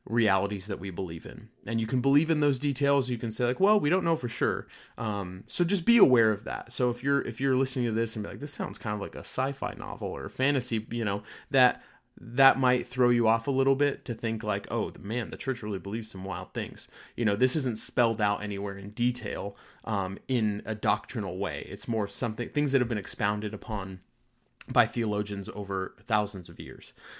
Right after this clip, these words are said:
And if you go to a Catholic university, if you ever take a, a course in, you know, or a major in Catholicism or in theology,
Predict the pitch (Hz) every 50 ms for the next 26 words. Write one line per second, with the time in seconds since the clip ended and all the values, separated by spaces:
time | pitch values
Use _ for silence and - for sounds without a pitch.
0 | - - - - - 113 113 110 113 131 143 160 170 170 160 135 135 135 135 127
1 | - 131 120 117 123 110 - 104 104 98 117 143 139 - 165 139 139 127 117 117
2 | 110 107 110 110 - 113 101 - 87 92 92 - 107 107 - 131 127 135 131 -
3 | 131 120 113 110 - - 113 107 101 92 95 90 87 90 85 85 98 104 110 120
4 | 123 139 143 131 123 123 127 - 127 117 117 110 - 127 117 120 117 107 101 98
5 | - 110 107 107 110 113 110 117 120 123